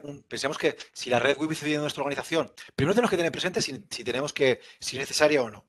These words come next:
¿De acuerdo? Por otro lado, que tenemos que tener también muy claro es, si tenemos la wifi, la wifi activa y cualquiera, yo no digo que pueda, que pueda entrar cualquiera, pero sabemos cómo cada vez más, eh, es más sencillo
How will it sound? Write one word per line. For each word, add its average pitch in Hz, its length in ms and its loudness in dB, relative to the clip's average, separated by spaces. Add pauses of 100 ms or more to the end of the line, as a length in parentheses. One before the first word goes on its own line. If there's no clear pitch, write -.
(340)
¿De 110 120 -10
acuerdo? 139 380 -2 (400)
Por 127 140 -2
otro 147 160 4
lado, 175 180 8
que 147 80 -4
tenemos 131 200 -2
que 143 100 -2
tener 143 180 0
también 143 260 -2
muy 127 200 -8
claro 160 280 4
es, 120 140 -6 (380)
si - 220 -4
tenemos 143 260 -2
la 151 80 8
wifi, 147 560 0
la 131 120 -6
wifi 139 180 -2
activa 139 300 0 (300)
y 135 120 -2
cualquiera, 127 760 6 (300)
yo 127 100 0
no 131 80 0
digo 143 120 2
que 123 60 -6
pueda, 127 200 2 (200)
que - 120 -10
pueda 123 160 2
entrar 113 240 -4
cualquiera, 107 260 2
pero - 120 -10
sabemos 120 280 -8
cómo 147 240 -4 (280)
cada 117 260 8
vez 123 160 2
más, 147 280 6 (380)
eh, 117 400 4
es - 180 -6
más 131 220 4
sencillo 147 680 0